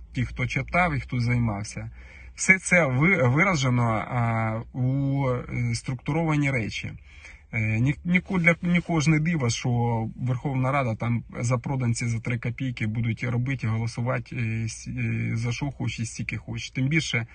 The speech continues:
вони не самостійні фігури, там, е, більша частина це фунти, там Коломойського, Ахметова, Фірташа, там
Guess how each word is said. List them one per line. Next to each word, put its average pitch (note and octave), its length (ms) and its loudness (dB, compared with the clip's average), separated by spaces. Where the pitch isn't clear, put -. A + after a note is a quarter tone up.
вони C#3+ 220 6
не C#3+ 120 6
самостійні C3+ 640 0
фігури, C#3+ 540 0
там, C3 320 4
е, A#2+ 120 2
більша B2+ 400 2
частина A#2+ 500 0
це A#2+ 160 0
фунти, C3+ 440 -2
там B2 200 -2
Коломойського, C#3 760 0
Ахметова, A#2+ 880 0
Фірташа, C3+ 720 -4
там A2 280 -4